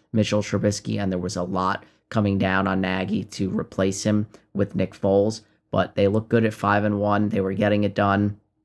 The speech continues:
and then it just all came crumbling down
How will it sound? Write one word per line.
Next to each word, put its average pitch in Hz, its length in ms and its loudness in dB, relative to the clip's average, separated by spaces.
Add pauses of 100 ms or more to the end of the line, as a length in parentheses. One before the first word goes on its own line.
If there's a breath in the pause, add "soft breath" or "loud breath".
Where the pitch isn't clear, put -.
(500)
and 104 160 2
then 101 140 2
it 95 100 -2
just 95 220 -6
all 98 220 2
came 98 300 -2
crumbling 104 600 0
down 98 500 0